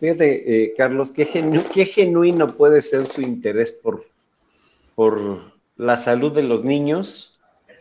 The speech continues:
y, y por el, la idea de que no fumen o no se acerquen a la nicotina, cuando el mayor problema en los niños en este país se llama diabetes, cabrón.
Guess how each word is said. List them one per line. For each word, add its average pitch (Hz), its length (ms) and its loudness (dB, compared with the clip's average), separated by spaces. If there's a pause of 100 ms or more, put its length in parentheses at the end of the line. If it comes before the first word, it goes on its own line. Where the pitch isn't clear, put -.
(240)
y, 117 320 -4
y 117 40 -6
por 117 300 2
el, 117 380 -4
la 113 120 0
idea 123 320 -2
de 127 160 -6
que 101 180 -6
no 113 460 -2 (140)
fumen 139 440 -2
o 110 80 0
no 113 140 -4
se 113 120 -12
acerquen 113 480 -4
a 98 60 -2
la 95 120 -6
nicotina, 113 800 -2
cuando 110 300 0
el 113 80 2
mayor 139 440 2
problema 135 540 2
en 113 80 2
los 113 160 0
niños 123 340 -2
en 113 100 0
este 123 200 -4
país 120 280 -2
se 120 100 -2
llama 120 220 0
diabetes, 107 540 0
cabrón. - 200 -20